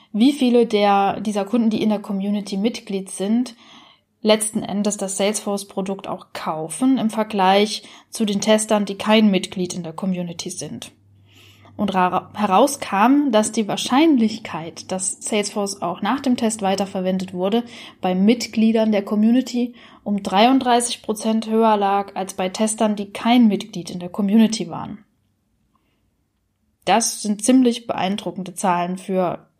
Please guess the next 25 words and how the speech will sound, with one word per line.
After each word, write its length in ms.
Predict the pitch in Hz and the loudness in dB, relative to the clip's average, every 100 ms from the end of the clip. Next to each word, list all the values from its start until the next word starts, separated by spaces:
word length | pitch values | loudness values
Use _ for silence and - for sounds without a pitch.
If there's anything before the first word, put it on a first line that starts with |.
| - | 2
Kundenbindung 720 | 233 233 214 202 202 196 190 | 4 4 2 2 2 0 -2
und 300 | 190 196 - _ _ _ _ _ _ _ _ - | -4 -6 -10 _ _ _ _ _ _ _ _ -4
Markenbotschafter. 1040 | 196 190 190 190 92 - - - - - - - - - - _ _ _ _ _ _ - | 2 2 2 -2 -4 -8 -10 -12 -14 -14 -16 -20 -20 -20 -20 _ _ _ _ _ _ -2
Im 160 | 208 | 2
nächsten 420 | 214 311 330 - | 4 4 2 -2
Schritt, 480 | 294 - 277 277 - - _ _ _ _ _ _ _ _ - | -2 4 2 2 -14 -18 _ _ _ _ _ _ _ _ -2
äh, 60 | |
hat 960 | 220 214 214 214 214 214 220 208 220 - | 2 4 4 2 0 0 0 2 0 0
sich 180 | 220 - | -6 -4
die 240 | 220 208 | -2 -2
Community 460 | 202 214 262 320 247 | 0 4 4 4 2
Managerin 480 | 233 240 240 226 226 | 0 0 0 2 0
von 160 | 226 | 0
der 100 | 202 | -4
Salesforce 520 | 208 214 226 226 214 | 0 0 0 -2 -2
Community 580 | - 214 220 220 214 220 | 0 2 4 2 0 0
dann 280 | 208 202 196 | 0 0 -2
mit 140 | 196 | -4
dem 120 | 185 - | -4 0
Kundendienst, 800 | 302 330 208 190 196 - - - | 0 2 2 2 0 -2 -10 -8
ähm, 320 | 196 190 196 | -8 -8 -4
kurz 280 | - 254 254 | 0 0 0
geschlossen 500 | 196 - 170 - 269 | -6 -4 -4 0 0
und 160 | 214 214 | 0 0
geschaut, 420 | 214 202 196 | 0 2 0